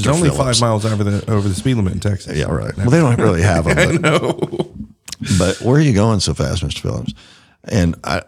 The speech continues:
Speaker 1: I had no idea what to say. I mean, uh, God told me to go <laughs> meet this lady. <laughs> I don't know. So I, so I said, um,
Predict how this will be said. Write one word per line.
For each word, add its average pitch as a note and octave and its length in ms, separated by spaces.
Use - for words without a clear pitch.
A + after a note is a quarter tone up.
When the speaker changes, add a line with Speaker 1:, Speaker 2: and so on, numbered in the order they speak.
Speaker 1:
I - 60
had B2 140
no F#2+ 140
idea E2+ 220
what - 120
to - 60
say. D2 280
I C#2+ 40
mean, D#2 340
uh, G#2+ 160
God G2 420
told A#2+ 220
me A#2+ 120
to - 60
go G#2 160
<laughs> - 20
meet G#2+ 240
this B2 240
lady. B2 400
<laughs> - 40
I - 80
don't F3+ 100
know. G2+ 260
So - 180
I, G#2+ 220
so G#2 260
I F#2+ 80
said, F2+ 360
um, E2 340